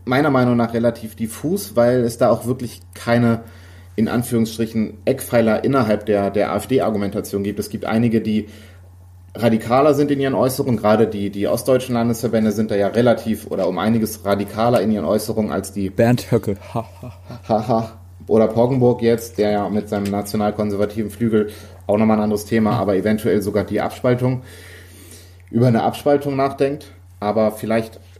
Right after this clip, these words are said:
Speaker 1: um es mal ein bisschen deutlicher zu machen, okay, worüber redet die A F D eigentlich? Und das ist halt auch schon eigentlich das,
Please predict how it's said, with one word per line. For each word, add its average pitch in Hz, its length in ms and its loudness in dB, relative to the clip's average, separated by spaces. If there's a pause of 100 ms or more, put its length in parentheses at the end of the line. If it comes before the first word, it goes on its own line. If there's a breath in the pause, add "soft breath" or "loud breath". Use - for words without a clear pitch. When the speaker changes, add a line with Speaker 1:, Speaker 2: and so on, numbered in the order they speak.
(140)
Speaker 1:
um 123 160 2
es 117 120 -2
mal 117 120 2
ein 107 80 0
bisschen 120 240 -2
deutlicher 127 420 0
zu 110 140 -6
machen, 107 180 -2
okay, 107 260 -2
worüber 113 320 2
redet 135 280 2
die 101 100 -2
A 95 120 -2
F 95 120 -8
D 104 140 -2
eigentlich? 104 260 -2
Und 107 80 -2
das 120 160 -2
ist 127 140 -6
halt 113 120 2
auch 123 140 0
schon 123 160 -6
eigentlich 110 220 -4
das, - 260 -4